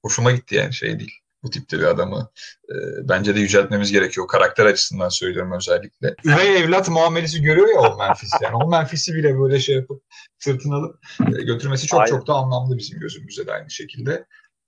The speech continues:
Speaker 1: Abi, yorumlarınız için çok teşekkür ediyorum size. Ağzınıza sağlık. Ee, sezonun şu ana kadarki ödüllerini bugün takdim ettik kendi açımızdan değerli dinleyicilerimiz ve bununla beraber N B A'deki gelişmeleri yorumladık.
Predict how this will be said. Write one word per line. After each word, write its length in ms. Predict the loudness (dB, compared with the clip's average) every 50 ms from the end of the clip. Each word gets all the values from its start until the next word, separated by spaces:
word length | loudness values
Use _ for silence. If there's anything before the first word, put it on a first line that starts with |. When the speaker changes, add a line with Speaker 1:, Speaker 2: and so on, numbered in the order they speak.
| _ _ _ -20 -20 -20 -20 _ _
Speaker 1:
Abi, 280 | 0 2 2 4 4 4
yorumlarınız 360 | 4 4 4 4 4 2 2
için 120 | 2 2 2
çok 180 | 2 2 2
teşekkür 340 | 0 0 0 0 -2 -2 0
ediyorum 240 | 2 2 0 0 0
size. 180 | 0 2 4
Ağzınıza 400 | 4 4 4 2 -2 -2 -2 -2
sağlık. 540 | -2 0 0 0 0 -2 -6 -16 -20 -20 -18 -14
Ee, 120 | -10 -6 -4
sezonun 500 | -2 0 0 2 2 2 2 0 -2 -4 -4
şu 180 | -2 0 2
ana 180 | 2 2 2 2
kadarki 640 | 2 4 4 4 2 2 -2 -4 -4 -4 -4 -6 -10 _ _ -4
ödüllerini 540 | -2 2 2 4 4 4 4 4 4 4 4
bugün 280 | 2 2 2 0 0
takdim 380 | 0 0 0 0 -2 -6 -6 -6
ettik 360 | -6 -8 -10 -10 -8 -8 -4 -2
kendi 260 | 0 0 2 2 2
açımızdan 480 | 0 0 0 -4 -2 -2 -2 0 2 2
değerli 420 | 2 2 2 2 0 -2 -2 -2
dinleyicilerimiz 600 | -2 -2 0 0 -2 -2 -4 -6 -4 -4 0 2
ve 200 | 4 4 4 2 -4 _ -20 -20 -20 _ _ _ _ 0
bununla 280 | 2 4 4 4 6
beraber 320 | 4 4 4 4 4 4 6
N 160 | 6 4 4
B 60 | 2
A'deki 180 | 2 2 2 2
gelişmeleri 500 | 4 2 2 2 2 0 0 2 2 2
yorumladık. 560 | 2 2 0 0 -2 -4 -6 -8 -12 -16